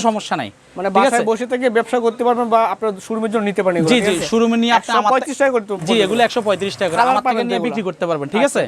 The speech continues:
Speaker 2: প্রত্যেকটারই কালার আছে
Speaker 1: জি,
Speaker 2: কিন্তু?
Speaker 1: প্রত্যেকটা মালের কালার আছে, আপনার প্রত্যেকটা মালের চারটা পাঁচটা করে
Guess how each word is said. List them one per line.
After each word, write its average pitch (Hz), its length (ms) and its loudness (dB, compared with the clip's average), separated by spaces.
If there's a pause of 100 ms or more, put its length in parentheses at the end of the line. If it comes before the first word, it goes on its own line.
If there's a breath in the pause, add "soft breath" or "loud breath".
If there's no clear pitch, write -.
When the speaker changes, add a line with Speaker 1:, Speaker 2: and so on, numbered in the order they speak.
Speaker 2:
প্রত্যেকটারই 247 480 -2
কালার 226 200 2
আছে 190 100 -6
Speaker 1:
জি, 175 60 -4
Speaker 2:
কিন্তু? 208 220 0
Speaker 1:
প্রত্যেকটা 254 480 0
মালের 247 260 2
কালার 202 260 4
আছে, - 200 -4
আপনার 196 220 -8
প্রত্যেকটা 208 360 -2
মালের 226 200 -2
চারটা - 260 -2
পাঁচটা 202 220 -4
করে 208 100 2